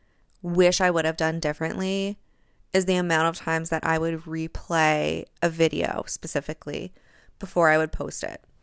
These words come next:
Yes, I think it's important to look back, and yes, I think it's important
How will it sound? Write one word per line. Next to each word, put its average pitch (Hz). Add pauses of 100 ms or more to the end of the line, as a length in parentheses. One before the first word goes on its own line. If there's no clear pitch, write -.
(680)
Yes, 185
I 180
think 180
it's 180
important 180
to -
look 165
back, 156
and 165
yes, 151
I 160
think 170
it's 160
important 165